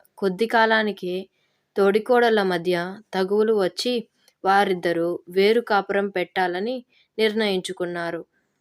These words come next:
అన్నదమ్ములకి ఏమాత్రం ఇష్టం లేకపోయినా భార్యల అభిప్రాయాల్ని గౌరవించాల్సి వచ్చింది. అనుకున్నదే తడవుగా పెట్టసాగారు. కొన్ని సంవత్సరాల తర్వాత రాముడికి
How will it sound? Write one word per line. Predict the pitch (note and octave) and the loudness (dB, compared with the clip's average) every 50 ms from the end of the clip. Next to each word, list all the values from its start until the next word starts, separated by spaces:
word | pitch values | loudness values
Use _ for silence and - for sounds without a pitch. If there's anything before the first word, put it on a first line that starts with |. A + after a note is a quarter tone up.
| _ _ - | _ _ -2
అన్నదమ్ములకి | G3 F#3+ F#3+ G3+ G3+ A#3 B3+ B3+ C4 B3 A3+ G#3 G3 - G3 F#3+ F#3+ F#3 - - | 0 0 0 2 2 2 2 2 2 2 2 0 0 0 0 0 0 0 0 0
ఏమాత్రం | F#3 F#3 G3 G#3 G#3+ G#3+ G#3 G3+ - A#3 A#3 G3+ | 0 0 0 0 0 -2 -2 -4 -4 -4 -4 -4
ఇష్టం | G3 F3+ - - A3+ A3 A3+ | -6 -8 -8 -6 -4 -4 -2
లేకపోయినా | G#3+ G3 F#3+ - G3+ G3 G3+ G3 G3 G3+ A3 A#3 B3 A3+ A3+ _ _ _ _ _ - _ _ - | -2 -2 -4 -4 -6 -6 -4 -4 -2 -2 -2 -2 -4 -6 -8 _ _ _ _ _ -20 _ _ -8
భార్యల | F3+ F3 G3 F#3+ F#3+ G3+ G#3+ A3 A#3+ A#3+ A3 G#3+ G3 F#3 F#3 F#3+ F#3+ - - | -2 0 2 2 2 2 2 2 0 2 2 2 0 0 -2 -4 -6 -8 -10
అభిప్రాయాల్ని | F3+ F3+ F3+ G#3 G#3 - A#3+ A3+ A3 G#3+ G3+ F#3+ F#3 F#3 G3+ A3+ A3+ G3 F#3+ | -8 -6 -6 -6 -6 -2 0 0 2 2 2 0 0 -2 -4 -4 -4 -2 0
గౌరవించాల్సి | F#3 F#3 G3 G#3 G#3 G3+ G3 F#3+ F#3+ G3 F3+ F3 F3+ - A#3+ | 0 0 0 -2 -2 -4 -6 -6 -6 -8 -8 -8 -8 -8 -8
వచ్చింది. | A#3 G#3 - - - - F3+ F3 E3+ E3+ - _ _ _ _ _ _ - | -6 -6 -6 -8 -10 -12 -14 -14 -14 -16 -20 _ _ _ _ _ _ -4
అనుకున్నదే | F#3+ G3 G3+ G3 - A3+ A3+ A3+ A3 B3 B3+ | -4 -2 -2 -2 -4 -4 -2 -2 -2 -2 -2
తడవుగా | B3 - G#3+ F#3+ F#3+ F#3+ F#3+ F#3 G#3 A#3 A#3+ | -2 -2 -4 -2 -2 -2 -2 -2 0 -2 0
పెట్టసాగారు. | A3+ - G3+ F#3+ - G3+ G3 - - F3+ F3 E3+ E3+ E3 E3 E3 E3 D#3+ - _ _ _ _ _ _ _ _ _ _ _ _ _ _ _ _ - | 0 -2 -4 -4 -6 -8 -8 -6 -6 -6 -6 -6 -8 -10 -10 -12 -12 -16 -20 _ _ _ _ _ _ _ _ _ _ _ _ _ _ _ _ 0
కొన్ని | A#3 A3+ A3+ G#3+ G#3 | 0 2 2 2 0
సంవత్సరాల | G3 - G3 F3+ G3 G#3 G3+ - A#3+ B3 A#3+ A#3 A3+ | 0 -2 -2 -2 -2 -2 -2 -2 0 2 2 2 2
తర్వాత | G#3 G#3 F3+ F3+ F#3+ F#3 G3 G3 F#3+ - B3+ C4+ C4 A#3+ - _ _ _ _ _ _ - | 2 0 0 0 0 2 0 0 0 0 -2 -2 -2 -4 -8 _ _ _ _ _ _ -4
రాముడికి | F3+ F3+ F#3 G3 G#3 G#3+ G3 G#3 G#3 - B3+ C4 A#3 - | -2 -2 0 0 0 0 0 0 0 -2 -2 -2 -4 -6